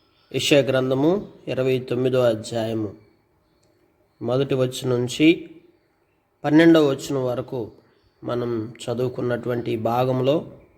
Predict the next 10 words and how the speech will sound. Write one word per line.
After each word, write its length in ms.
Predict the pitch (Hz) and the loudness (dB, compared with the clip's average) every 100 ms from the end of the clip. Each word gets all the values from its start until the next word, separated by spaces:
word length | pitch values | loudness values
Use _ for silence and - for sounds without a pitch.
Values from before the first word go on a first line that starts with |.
| _ _ _ _ - | _ _ _ _ -12
మనం 260 | 120 120 117 117 110 110 | -6 -4 -4 -4 -6 -10
దీనిలో 440 | 117 127 147 143 | -6 0 2 4
ఉన్నటువంటి 540 | 135 131 127 127 120 110 | 2 0 -2 -4 -4 -4
భావాన్ని 600 | 113 131 143 139 127 123 | -2 2 4 2 0 -4
మనం 320 | 117 113 110 | -4 -6 -6
గ్రహించడానికి 840 | 120 139 139 135 123 117 113 107 - _ _ _ _ _ _ _ | -4 -4 -4 -6 -6 -6 -8 -10 -12 _ _ _ _ _ _ _
ప్రయత్నం 480 | - 135 156 156 147 139 131 | 0 2 4 2 2 2 -4
చేసినట్లయితే, 920 | 127 - 120 123 120 117 143 220 - _ _ _ _ _ _ _ _ _ _ _ _ _ _ _ _ _ _ _ _ _ _ - | -6 -6 -8 -6 -8 -6 -8 -10 -16 _ _ _ _ _ _ _ _ _ _ _ _ _ _ _ _ _ _ _ _ _ _ -2
అరియేలుకు 600 | 135 160 160 156 156 147 | 6 8 8 4 0 -4
శ్రమ, 500 | - 127 117 123 | -8 -10 -8 -8